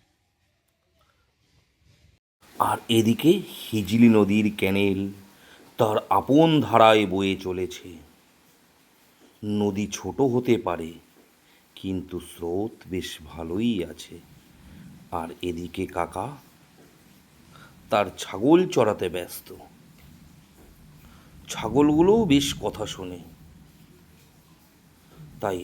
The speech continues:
আমাদের গ্রাম যেন সত্যি এক পরিপূর্ণ গ্রাম। দেখো কত সুন্দর, আর কি নেই? একদিকে ঝাউ গাছ,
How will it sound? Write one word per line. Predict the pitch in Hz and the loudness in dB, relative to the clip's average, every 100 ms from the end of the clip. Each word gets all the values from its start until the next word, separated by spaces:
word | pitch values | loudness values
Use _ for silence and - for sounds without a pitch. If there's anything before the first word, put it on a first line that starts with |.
| - - | -12 -10
আমাদের | 98 110 120 120 104 | -2 0 2 2 0
গ্রাম | 92 92 92 85 | -2 -4 -4 -6
যেন | 87 87 82 82 _ _ _ _ _ _ _ - - - _ - - | -6 -8 -12 -18 _ _ _ _ _ _ _ -20 -20 -20 _ -16 -10
সত্যি | 147 147 - 156 139 | -8 -10 -8 -4 -4
এক | - - | -4 -12
পরিপূর্ণ | 104 107 104 101 95 90 82 | -8 -8 -6 -6 -6 -6 -10
গ্রাম। | 92 95 98 95 - _ - _ _ _ _ _ _ _ _ _ _ _ _ _ _ _ _ _ - _ | -14 -20 -20 -20 -20 _ -20 _ _ _ _ _ _ _ _ _ _ _ _ _ _ _ _ _ -20 _
দেখো | 113 135 135 196 196 | -6 -4 -2 -4 -4
কত | 160 - 226 - | -6 0 -2 2
সুন্দর, | 135 147 160 143 101 - - - - | 4 4 4 2 0 -6 -20 -14 -10
আর | - - | -10 0
কি | 139 | 2
নেই? | 107 110 120 87 - - _ _ - _ - | 4 4 4 2 -12 -20 _ _ -20 _ -4
একদিকে | 123 92 87 117 117 - | -2 -2 -2 2 2 2
ঝাউ | - 104 101 | 4 4 6
গাছ, | 90 90 101 | 2 -2 -10